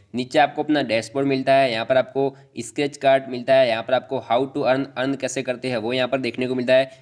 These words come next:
यहाँ पर आपको कॉन्टैक्ट अस मिलता है और शेयर वाला ऑप्शन मिलता है, ठीक है।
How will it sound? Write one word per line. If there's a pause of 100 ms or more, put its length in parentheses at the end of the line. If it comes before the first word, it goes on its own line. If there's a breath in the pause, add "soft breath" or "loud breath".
(160 loud breath)
यहाँ
पर
आपको
कॉन्टैक्ट
अस
मिलता
है
और
शेयर
वाला
ऑप्शन
मिलता
है,
ठीक
है।